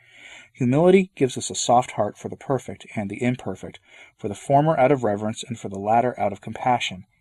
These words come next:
Humility makes us accept pains with meekness, knowing that we deserve them, and good things with gratitude, knowing that we do not. Every day we ought to make some act of humility, or speak heartfelt words of humility,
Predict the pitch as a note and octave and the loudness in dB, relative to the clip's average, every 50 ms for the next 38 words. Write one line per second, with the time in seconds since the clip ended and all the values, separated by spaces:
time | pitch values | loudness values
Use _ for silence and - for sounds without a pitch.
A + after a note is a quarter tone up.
0 | _ _ _ _ - A2+ G#2+ A#2 C#3+ F3 F#3 F#3+ G3 F#3 D#3 C3+ B2 B2 - - | _ _ _ _ -8 -6 -2 0 2 4 4 4 4 2 0 -2 -4 -2 -2 -4
1 | C3+ - - C#3 - - - A2 - _ - - D3 C3+ A#2+ G2 G2 G2+ G2+ - | -4 -4 -4 -6 -6 -2 -2 -2 -4 _ -8 -6 -4 -2 -2 -4 -6 -10 -8 -6
2 | B2 A#2 A2 _ - F2 E2+ - - _ _ _ _ - - - - _ - - | -6 -6 -6 _ -12 -16 -16 -16 -18 _ _ _ _ -20 -20 -20 -20 _ -6 -2
3 | C#3 D3+ G3 A#3 C4+ C4 A#3 F3 D3+ C3+ B2 A#2 G#2+ A2 A2+ A2 G#2+ G2+ G2 F#2+ | 2 4 6 6 6 4 4 2 2 0 0 0 -2 0 0 0 0 -2 -6 -14
4 | - _ _ - _ _ _ _ - A2+ A2 G2+ - C#3 D#3+ F3 D#3+ - D#3+ D#3+ | -16 _ _ -20 _ _ _ _ -8 -8 -8 -2 2 2 2 2 2 0 -2 -2
5 | D3 D3 C3+ - - A#2 A2 G#2+ G#2+ G2 - - F#2+ - - _ _ _ _ - | 0 -2 -4 -4 0 0 0 0 0 -6 -10 -10 -10 -12 -14 _ _ _ _ -12
6 | A#2 G#2+ A2+ B2+ B2 G2+ F2+ - - F#2+ F2 F#2+ G2 F#2+ F#2+ F#2 F#2 G2 G#2 F#2+ | -6 -2 0 0 0 0 -4 -8 -14 -14 -12 -10 -10 -10 -10 -10 -8 -8 -8 -8
7 | - - - _ _ _ _ _ _ _ _ _ _ - - D3+ E3 E3+ E3 D3+ | -10 -14 -20 _ _ _ _ _ _ _ _ _ _ 0 2 2 2 4 2 2
8 | C3+ B2 A2 A2 A2+ A2 A2+ A#2 - A#2+ A#2+ A2 - - - B2 A2 G2+ G2 - | 2 0 0 0 -2 -4 -6 -4 0 2 2 2 2 0 -6 -6 -6 -6 -6 -8
9 | - - - B2+ A2 G2+ F#2+ G2 - A2 - - B2+ A2+ A2+ A#2 A2 G2 F#2+ F#2+ | -8 -4 -2 -2 -2 -2 -6 -8 -12 -14 -10 -8 -6 -4 -4 -4 -4 -6 -8 -10
10 | F#2+ G2+ C#3 _ - C3 - - - - D#3+ C#3+ B2 - - - C3 B2+ B2+ - | -14 -14 -18 _ -12 -8 -6 -6 -4 0 0 0 0 0 -6 -4 -2 -2 -2 -4
11 | - - C3 B2 - - B2 A#2+ A2 G2 G2 G2+ - - _ - - - - - | -4 -2 0 0 0 -2 -4 -6 -4 -4 -6 -6 -8 -10 _ -16 -20 -20 -20 -20
12 | - _ - - A2+ - - B2+ A#2+ A#2 A2+ G#2+ G2+ - - G#2 - _ | -20 _ -10 -8 -8 -6 -4 -2 -2 0 0 -2 -4 -6 -10 -12 -14 _